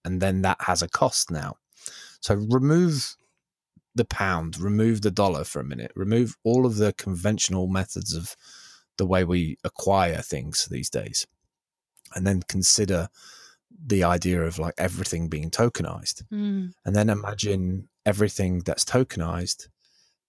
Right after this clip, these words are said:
Speaker 1: uh, is almost like your new digital C V or, or all the things that you used to have when you were a kid. So I remember being a teenager and having, like,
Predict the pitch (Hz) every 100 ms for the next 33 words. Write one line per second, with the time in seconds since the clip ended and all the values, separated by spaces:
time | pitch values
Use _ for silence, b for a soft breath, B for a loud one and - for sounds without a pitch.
0 | - 90 85 85 - _ _ - 107 110
1 | 113 107 - 101 95 - 104 95 95 101
2 | 104 92 98 - 90 - 92 90 90 76
3 | - 107 98 - _ 107 120 127 - 113
4 | 104 87 101 98 98 101 95 87 78 -
5 | - - 107 127 131 104 95 101 87 -
6 | 120 87 82 90 85 87 87 85 73 -